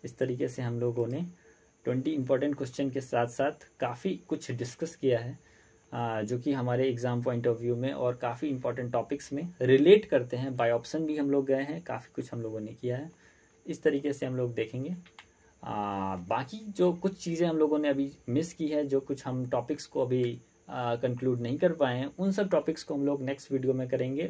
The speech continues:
और बाकी चीज़ों को और भी अच्छे तरीके से complete करेंगे। बाकी आप लोगों के जो डाउट्स हैं वो आप comment section में पूछ सकते हैं। हम लोग इसकी औ-,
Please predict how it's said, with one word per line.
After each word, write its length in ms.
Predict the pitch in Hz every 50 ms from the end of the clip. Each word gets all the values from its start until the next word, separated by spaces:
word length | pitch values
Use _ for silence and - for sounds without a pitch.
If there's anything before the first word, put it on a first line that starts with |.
| 175 - 135
और 140 | 135 127
बाकी 320 | 120 120 117 120 123 - 151
चीज़ों 280 | 143 - 135 131 139
को 140 | 135 - 147 -
और 260 | - 143 147 147 147
भी 120 | 170 170
अच्छे 240 | - - - 147 139
तरीके 320 | 135 127 123 120 123 127
से 200 | 123 - 165 180 175 - - - _ _ _ -
complete 400 | 156 151 135 - 147 143 - -
करेंगे। 440 | - 117 107 98 98 110 160 180 175 - - - - - _ _ _ 127 123 123
बाकी 340 | 113 123 127 131 - - 190
आप 180 | 175 156 151
लोगों 120 | 147 147 143
के 120 | - 143
जो 120 | 131 123 113
डाउट्स 400 | 107 110 110 135 139 - - 160
हैं 80 | 151
वो 160 | 139 135 139
आप 160 | 135 131 123 -
comment 260 | 127 120 120 120 120
section 260 | 120 120 - - 113
में 180 | 107 104 104 -
पूछ 180 | - 139 175
सकते 340 | - - - - - - 160
हैं। 260 | 160 170 180 180 - - _ _ _ _ _ -
हम 120 | 123 127
लोग 160 | 127 131 131 131
इसकी 300 | 127 - - 127 120 120
औ-, 140 | 120 123